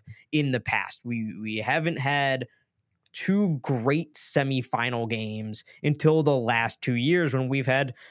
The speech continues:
uh, two great games both of these years. So I feel like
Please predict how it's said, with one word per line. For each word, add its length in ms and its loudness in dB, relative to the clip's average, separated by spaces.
uh, 220 0
two 180 2
great 280 4
games 300 4
both 460 4
of 160 2
these 340 -2
years. 360 -4
So 260 2
I 100 2
feel 320 2
like 220 2